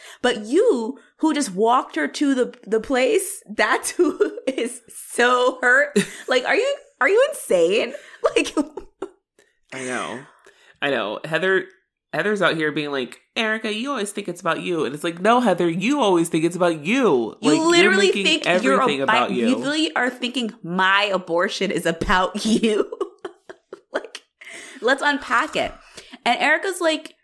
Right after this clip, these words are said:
Speaker 1: "Of course, like, I, like," she's like, "Yeah, I know you were there, but I lived it. Like, I had to
Speaker 2: Mm-hmm.
Speaker 1: go through it. Like, do you not get it?" And Heather feels guilty 'cause she's like, "I felt, I ha-,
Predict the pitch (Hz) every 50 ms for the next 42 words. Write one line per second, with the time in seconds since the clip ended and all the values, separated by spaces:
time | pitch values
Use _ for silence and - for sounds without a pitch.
0 | _ _ _ - 277 - - - 349 403 196 208 - - 208 202 - - - 214
1 | 247 269 294 294 269 240 226 - - - _ - - - 247 - - 269 311 277
2 | 247 233 254 269 254 262 285 269 240 - - 156 151 160 170 220 240 190 196 -
3 | - 165 160 180 214 240 185 165 143 147 185 226 214 - 185 - - 147 - -
4 | - 180 185 202 214 226 226 233 233 226 233 _ _ _ _ _ _ _ - -
5 | - 233 240 233 226 - - - - - 233 214 190 127 127 123 135 131 120 120
6 | 117 113 117 120 196 202 233 214 - - - 131 113 80 - - - 190 185 -
7 | 190 208 233 247 240 240 220 208 202 - - - 185 - - 180 202 254 269 180
8 | 131 - - - - - - _ _ _ _ _ _ _ _ _ _ _ _ _
9 | - - 208 220 220 226 226 233 269 269 262 - 226 202 202 - - 156 120 131
10 | - - - - - - - - 160 151 165 143 127 165 170 - 175 160 - 156
11 | 160 170 -